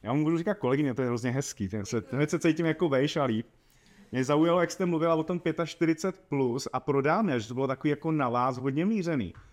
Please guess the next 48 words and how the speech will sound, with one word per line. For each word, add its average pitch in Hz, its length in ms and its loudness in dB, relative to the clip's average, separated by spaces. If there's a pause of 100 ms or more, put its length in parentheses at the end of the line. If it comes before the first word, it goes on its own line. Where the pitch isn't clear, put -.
(240)
Tak 113 140 -4
teďka 143 240 0
budu 160 160 2
takový 180 220 2
sexistický, 180 760 -2
ale 123 140 0
já 127 60 2
vám 135 100 0
chci - 140 -6
něco 143 240 0
říct. 123 160 -2
Já 131 80 0
jsem 170 120 -2
si 175 100 -4
tamhle 170 220 2
sednul, 156 340 -2
kouknul 131 260 -2
jsem 180 160 -2
do 185 100 0
telefonu. 143 640 -2 (520)
A 110 100 2
vy 110 100 0
znáte, 147 300 0
co 220 100 0
je 208 60 2
Pornhub? 156 420 -2
Chlapi 156 260 -2
to 190 120 -2
znají, 156 220 0
prostě 151 220 -6
neptá, 135 300 -2
se 135 120 -6
ptám 175 260 -2
ženský. 143 540 0 (720)
Pornhub, 214 360 0
to 226 80 -2
je 208 80 2
největší 196 480 -2
svět, 196 220 0 (260)
<laughs> 185 220 0
tak - 120 0
paní 202 260 0
ví 160 160 2
dobře. 156 420 2 (720)
Pornhub 247 500 0
je 220 180 2
největší, 247 840 0
eh, - 320 -8